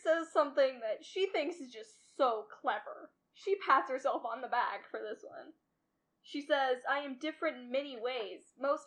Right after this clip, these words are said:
I don't even understand yet." And it's, you know, it's not the best, but it gets her off her back, so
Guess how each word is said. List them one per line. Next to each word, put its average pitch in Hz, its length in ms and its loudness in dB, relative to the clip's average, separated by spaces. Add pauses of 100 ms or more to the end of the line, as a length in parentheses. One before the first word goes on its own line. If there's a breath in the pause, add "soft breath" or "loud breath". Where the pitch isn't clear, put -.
(100)
I 269 140 6
don't 302 180 4
even 240 260 -6
understand 233 640 -4
yet." - 400 -8 (800)
And 262 340 0
it's, 330 240 -4 (520)
you 392 100 0
know, 247 400 0 (720)
it's 403 180 -2
not 359 240 4
the 285 60 0
best, 254 380 4
but 285 100 -6
it 285 100 -10
gets 285 220 2
her 247 120 -2
off - 180 -2
her 220 80 -6
back, 202 480 -4
so 220 80 -8